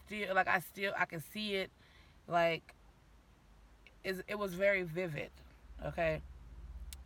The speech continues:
So then, a couple of days ago, uh, I'm sorry, guys, my battery's about to die on my phone, so it paused. Okay, so then, <coughs> um, like, last week,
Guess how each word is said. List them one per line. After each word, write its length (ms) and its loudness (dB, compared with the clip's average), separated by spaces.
So 120 0
then, 480 0
a 80 0
couple 600 4
of 220 2
days 280 2
ago, 500 4
uh, 200 4
I'm 120 -2
sorry, 280 0
guys, 360 -2
my 200 -4
battery's 300 -4
about 240 -10
to 220 -8
die 140 -2
on 100 -4
my 60 -8
phone, 340 -8
so 100 -8
it 140 -8
paused. 440 -4
Okay, 240 2
so 400 4
then, 520 2
<coughs> 400 0
um, 440 2
like, 220 4
last 320 4
week, 360 -8